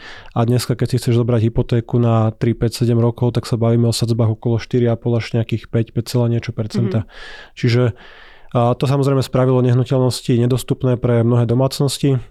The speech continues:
Speaker 1: lebo tá obsluha toho dlhu, to, koľko vlastne platíš za tú hypotéku, sa ti predražilo možno dvojnásobne. A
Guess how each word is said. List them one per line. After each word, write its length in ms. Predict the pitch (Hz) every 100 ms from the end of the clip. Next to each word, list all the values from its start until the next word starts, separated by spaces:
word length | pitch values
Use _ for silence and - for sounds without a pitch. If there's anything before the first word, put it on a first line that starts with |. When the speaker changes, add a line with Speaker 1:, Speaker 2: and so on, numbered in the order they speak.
| - _ - - - -
Speaker 1:
lebo 160 | 117
tá 400 | 113 120 113 113 -
obsluha 480 | 135 123 - 135 120
toho 240 | 120 120
dlhu, 560 | 117 120 123 123 117 110 -
to, 160 | 123
koľko 240 | - 120 123
vlastne 240 | 117 -
platíš 400 | 120 117 120 120
za 0 |
tú 160 | - 113
hypotéku, 640 | 107 120 120 - 123 117 - - -
sa 80 | -
ti 160 | 117 -
predražilo 480 | 120 117 123 120 117
možno 240 | 117 123
dvojnásobne. 640 | 113 117 127 - 151 165 - - - - - -
A 400 | 123 117 117 -